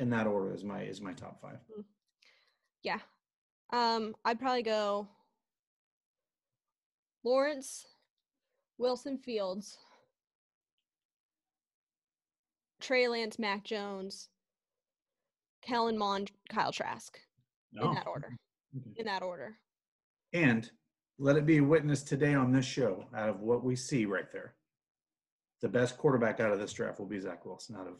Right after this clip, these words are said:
Speaker 1: B Y U. Remember this day,
Speaker 2: Okay.
Speaker 1: Allie.
Speaker 2: Okay.
Speaker 1: Allie, now, hang on. You rem-, remember this day. Zach
Speaker 2: Oh,
Speaker 1: will end up being
Speaker 2: yeah.
Speaker 1: the best, will, will end up being the best quarterback 'cause he is,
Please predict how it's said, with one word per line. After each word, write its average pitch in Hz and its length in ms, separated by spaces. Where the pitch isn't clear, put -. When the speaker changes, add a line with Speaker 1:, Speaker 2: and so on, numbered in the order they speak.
Speaker 1:
B 104 80
Y 90 220
U. 98 120
Remember 160 460
this 254 180
day, 226 180
Speaker 2:
Okay. - 60
Speaker 1:
Allie. 208 220
Speaker 2:
Okay. - 380
Speaker 1:
Allie, 160 340
now, 165 240
hang 165 240
on. 120 140
You 131 100
rem-, 143 240
remember 160 380
this 233 200
day. 135 340
Zach 135 360
Speaker 2:
Oh, 160 40
Speaker 1:
will 156 60
end 147 140
up 123 80
being 139 140
Speaker 2:
yeah. 131 60
Speaker 1:
the 127 60
best, 143 240
will, 139 340
will 143 260
end 156 120
up 135 80
being 143 140
the 131 60
best 139 240
quarterback 107 500
'cause 117 180
he 135 260
is, 113 340